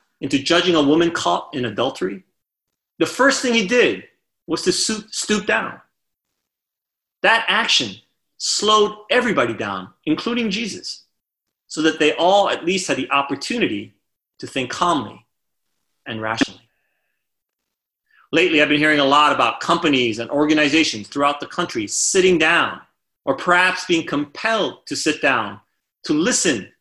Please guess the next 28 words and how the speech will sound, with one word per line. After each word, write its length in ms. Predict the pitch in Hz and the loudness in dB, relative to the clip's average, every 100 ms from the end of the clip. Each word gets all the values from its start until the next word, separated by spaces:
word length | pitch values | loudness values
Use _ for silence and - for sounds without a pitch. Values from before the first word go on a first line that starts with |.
| _ | _
to 120 | - | 2
their 160 | 170 151 | 4 2
employees 800 | 156 156 143 127 107 90 - - _ _ _ _ _ | 0 -2 -2 -2 -2 -6 -14 -20 _ _ _ _ _
before 380 | - 127 170 165 | -14 -2 2 2
coming 340 | 165 190 185 175 | 2 0 2 2
out 300 | 151 117 - - | 2 0 -4 -14
with 80 | 131 | -14
some 240 | - 151 151 | -4 -2 -2
sort 540 | - 151 131 110 - _ _ _ _ _ _ _ _ | -4 -2 -2 -4 -10 _ _ _ _ _ _ _ _
of 80 | 113 | -10
statement. 460 | - 127 117 101 - _ _ _ _ _ _ _ _ _ _ _ _ _ _ _ _ - | -6 -2 -2 -4 -12 _ _ _ _ _ _ _ _ _ _ _ _ _ _ _ _ 2
We 100 | 175 | 4
don't 120 | 202 | 4
have 120 | 196 | 4
to 80 | 190 | 2
be 140 | 165 | 2
naive 400 | 160 151 151 175 | 2 4 4 2
to 100 | 151 | 0
think 520 | - 151 165 185 - _ _ _ - | -6 -2 -2 -4 -14 _ _ _ -12
that 120 | 120 | -4
everyone 340 | 151 165 170 156 | 2 4 4 2
has 160 | 131 | -2
had 320 | - 139 143 | -2 0 0
a 160 | 135 117 _ - | -2 -8 _ -4
genuine 460 | 143 151 147 143 | 0 0 -2 -4
change 400 | - 143 143 139 | -4 -2 -2 -2
of 80 | 110 | -6
heart, 480 | - 123 - - | -6 -4 -4 -6